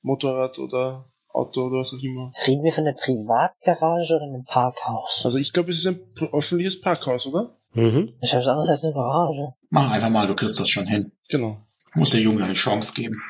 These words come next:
Speaker 2: Wir haben ja noch Leonardo und Daniela.
Speaker 3: <laughs> Was machen die anderen derweil?
Speaker 1: Das ist
Speaker 3: Während
Speaker 1: nicht tot.
Speaker 3: Jacopo sich jetzt da oben im Nordosten in der Nähe des Lincoln Parks umschaut.
Speaker 4: Ich würd dann mal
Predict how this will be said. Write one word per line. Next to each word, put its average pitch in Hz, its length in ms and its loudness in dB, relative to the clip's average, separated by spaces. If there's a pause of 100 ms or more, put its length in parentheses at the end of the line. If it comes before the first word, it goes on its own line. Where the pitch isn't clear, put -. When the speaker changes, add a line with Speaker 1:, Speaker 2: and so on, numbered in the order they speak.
(140)
Speaker 2:
Wir 160 140 2
haben 165 160 0
ja 151 100 0
noch 131 160 -2
Leonardo 120 400 -2
und 117 100 -10
Daniela. 120 400 -4 (300)
Speaker 3:
<laughs> - 920 2 (720)
Was 131 180 6
machen 220 200 4
die 190 140 6
anderen 175 260 4
derweil? 98 400 2 (200)
Speaker 1:
Das 160 120 4
ist 120 60 6
Speaker 3:
Während 135 200 4
Speaker 1:
nicht 196 120 2
tot. 135 100 8
Speaker 3:
Jacopo 143 400 4
sich 135 240 4
jetzt - 260 2
da 123 200 4
oben 113 360 2
im 110 140 0
Nordosten 110 840 4 (260)
in 123 100 4
der 113 100 6
Nähe 107 180 4
des - 300 2
Lincoln 127 400 4
Parks 101 380 4
umschaut. 104 560 2 (120)
Speaker 4:
Ich - 880 2
würd 143 240 2
dann 135 200 4
mal 123 480 2